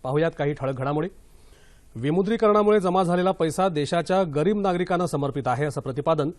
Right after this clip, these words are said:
पंतप्रधान नरेंद्र मोदी यांनी आज केलं. ते उत्तर प्रदेशात लखनौमध्ये परिवर्तन रॅलीत बोलत होते. काळ्या पैशाचं उच्चाटन करण्यासाठी विमुद्रीकरणाचा निर्णय घेतला गेला. विरोधकांनी याबाबत नापसंती व्यक्त केली, मात्र भ्रष्टाचाराविरुद्धचा लढा थांबणार नाही, असा इशारा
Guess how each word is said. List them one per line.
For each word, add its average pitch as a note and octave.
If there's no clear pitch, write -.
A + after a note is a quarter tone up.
पंतप्रधान D#3
नरेंद्र F3
मोदी F3+
यांनी D#3+
आज D#3
केलं. G2
ते E3+
उत्तर F3
प्रदेशात G3+
लखनौमध्ये F3+
परिवर्तन E3+
रॅलीत D3
बोलत B2
होते. G2+
काळ्या D#3
पैशाचं F#3
उच्चाटन E3
करण्यासाठी D3
विमुद्रीकरणाचा E3+
निर्णय C#3+
घेतला B2
गेला. D3+
विरोधकांनी D#3
याबाबत D#3
नापसंती D3+
व्यक्त E3
केली, A#2+
मात्र C3+
भ्रष्टाचाराविरुद्धचा D3+
लढा C#3
थांबणार C3
नाही, B2+
असा E3+
इशारा B2+